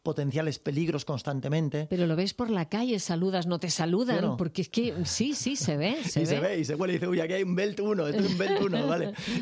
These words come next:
Speaker 1: Y, y no se le juzga, simplemente se dice, "Bueno, ¿eso que es bueno o malo?". Esa pregunta no se puede hacer. No es ni bueno ni malo. Es como un árbol que mide un metro y un árbol que mide ocho metros.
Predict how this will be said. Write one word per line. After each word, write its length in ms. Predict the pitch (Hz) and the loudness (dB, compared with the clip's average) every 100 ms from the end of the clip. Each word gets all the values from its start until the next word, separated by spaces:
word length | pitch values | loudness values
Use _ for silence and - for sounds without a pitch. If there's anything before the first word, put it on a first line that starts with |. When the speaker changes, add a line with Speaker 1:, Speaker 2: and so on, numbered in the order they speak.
| 220 | 0
Speaker 1:
Y, 340 | 196 226 208 226 | 2 2 2 2
y 60 | |
no 140 | 226 262 | 2 2
se 100 | 269 | 0
le 80 | 214 | 0
juzga, 320 | 180 170 262 | 0 -2 -2
simplemente 380 | 220 180 190 196 | 0 0 0 0
se 80 | |
dice, 160 | 202 226 | 0 0
"Bueno, 240 | 185 170 - - - - - | 0 -2 -4 -20 -20 -6 -2
¿eso 220 | 214 262 | 0 0
que 80 | 208 | 0
es 80 | |
bueno 280 | 170 247 285 | 2 2 2
o 60 | 202 | 2
malo?". 380 | 180 143 131 - - | 2 0 -4 -10 -8
Esa 260 | 220 254 | -4 -2
pregunta 540 | 233 233 254 247 247 - _ _ - | 0 0 0 0 -2 -8 _ _ -6
no 240 | 196 175 202 | 0 2 2
se 100 | 175 | -2
puede 220 | 160 139 | -2 -4
hacer. 260 | - - _ - | -6 -16 _ -2
No 180 | 170 220 | 0 2
es 100 | 220 | 2
ni 100 | 170 | 2
bueno 240 | 175 165 | 2 2
ni 80 | 151 | 2
malo. 220 | 139 131 | 2 0
Es 80 | 131 | -2
como 180 | 185 208 | 0 2
un 80 | 202 | 2
árbol 260 | 196 165 | 2 0
que 100 | 123 | 0
mide 140 | 147 160 | 0 2
un 80 | 185 | 2
metro 300 | 190 214 247 | 0 0 0
y 40 | |
un 120 | 156 | 2
árbol 180 | 151 170 | 2 0
que 100 | 156 | 0
mide 200 | 139 135 | 0 0
ocho 180 | 127 131 | -2 -2
metros. 380 | 135 - 127 | -4 -6 -10